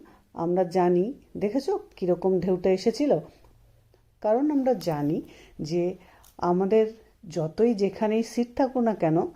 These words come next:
লঞ্চ যেই চালু হবে আমাদের পারমিশন দেবে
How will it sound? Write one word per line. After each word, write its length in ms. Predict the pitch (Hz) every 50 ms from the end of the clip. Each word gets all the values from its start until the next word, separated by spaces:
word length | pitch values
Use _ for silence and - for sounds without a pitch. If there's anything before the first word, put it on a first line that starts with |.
| - - - - - - -
লঞ্চ 320 | 165 180 196 226 247 247 - - - -
যেই 460 | - 160 - 196 180 180 175 175 170
চালু 340 | - 185 170 160 160 175 180
হবে 340 | 175 185 180 208 277 381 370 - - _ _
আমাদের 340 | - 156 151 151 147 151 156
পারমিশন 560 | - 165 147 147 151 147 147 - 175 175 180
দেবে 200 | 175 196 240 359